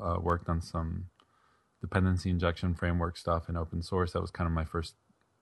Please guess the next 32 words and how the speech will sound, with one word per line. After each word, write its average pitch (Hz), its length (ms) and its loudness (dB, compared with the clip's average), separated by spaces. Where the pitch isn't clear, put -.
real 85 400 2
dip 87 200 -2
into 82 220 -4
open 85 240 -4
source. 85 380 -2
Uh, - 260 8
and 98 120 4
it 92 120 0
just 113 220 -2
set 120 180 4
me 113 80 4
up 110 140 4
to 101 100 -6
be 104 60 0
in 101 80 2
a 95 60 2
position 95 340 -4
to 90 80 0
talk 90 320 0
about 87 320 2
Ruby 95 280 0
on 85 140 2
Rails 90 720 2
in 90 80 0
a 87 80 0
significant 85 540 -4
way 87 460 0
in 85 240 0
early 87 260 2
two - 140 -6
thousand 80 360 0
five, 87 540 2